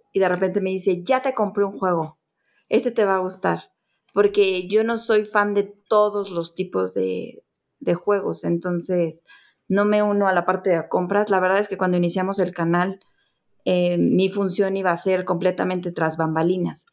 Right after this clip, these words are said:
Y sí también la parte de probar juegos, para dar mi punto de vista desde una principiante y todo, pero salir en cámara no iba a ser.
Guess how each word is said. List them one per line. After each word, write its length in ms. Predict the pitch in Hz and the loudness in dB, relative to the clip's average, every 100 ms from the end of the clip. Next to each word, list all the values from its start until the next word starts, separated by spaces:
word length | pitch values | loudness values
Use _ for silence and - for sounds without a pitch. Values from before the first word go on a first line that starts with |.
| - - | -20 -10
Y 160 | - 226 | -2 -2
sí 240 | 226 233 | 0 -2
también 280 | 262 247 233 | 2 2 2
la 140 | 226 220 | 0 2
parte 260 | 202 196 | 0 2
de 80 | 196 | 0
probar 380 | 180 175 170 170 | 0 0 2 0
juegos, 560 | 170 226 208 147 - _ _ _ _ | 2 0 0 -6 -12 _ _ _ _
para 200 | - 185 | 0 2
dar 160 | 180 180 | 2 2
mi 100 | 180 | 0
punto 320 | 180 175 170 | 0 0 2
de 80 | 175 | 2
vista 260 | 165 - 170 | 0 -4 -2
desde 240 | 160 156 | -2 -2
una 180 | 160 156 | -2 0
principiante 640 | 151 151 151 175 170 170 | -2 -4 -4 0 0 0
y 100 | 165 | -2
todo, 320 | 160 170 165 160 | 0 0 0 0
pero 140 | 165 | -2
salir 320 | 165 175 208 - | 0 0 0 0
en 160 | - 185 | -10 -4
cámara 440 | 196 196 214 254 | 0 2 2 2
no 260 | 226 196 190 | 2 2 0
iba 200 | 185 180 | 0 -2
a 40 | |
ser. 220 | 170 190 | 0 -2